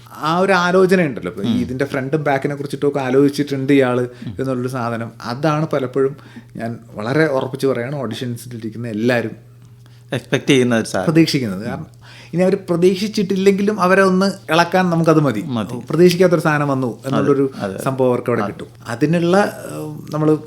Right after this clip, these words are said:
Speaker 1: കഴിഞ്ഞ എപ്പിസോഡുകളിൽ അതിൻ്റെ ടൂൾസും കാര്യങ്ങളൊക്കെ പറഞ്ഞതാണ്.
Speaker 2: പറഞ്ഞു.
Speaker 1: ഏഹ്, അതായത് നമ്മൾ ക്യാരക്ടറിനെ പ്ലേസ് ചെയ്യുന്ന സ്ഥലം,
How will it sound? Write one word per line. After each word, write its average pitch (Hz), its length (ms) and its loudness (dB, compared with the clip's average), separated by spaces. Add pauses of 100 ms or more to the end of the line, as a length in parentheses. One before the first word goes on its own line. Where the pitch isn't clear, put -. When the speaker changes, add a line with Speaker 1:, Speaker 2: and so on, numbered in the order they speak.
(160)
Speaker 1:
കഴിഞ്ഞ 135 160 2
എപ്പിസോഡുകളിൽ 147 580 2
അതിൻ്റെ 147 540 -2
ടൂൾസും 147 340 -2
കാര്യങ്ങളൊക്കെ 147 380 -2
പറഞ്ഞതാണ്. 135 500 0
Speaker 2:
പറഞ്ഞു. - 400 -8
Speaker 1:
ഏഹ്, 113 100 -6
അതായത് 139 420 -2 (280)
നമ്മൾ 147 340 2 (500)
ക്യാരക്ടറിനെ 147 840 0
പ്ലേസ് 151 460 0
ചെയ്യുന്ന 170 400 0
സ്ഥലം, 151 680 2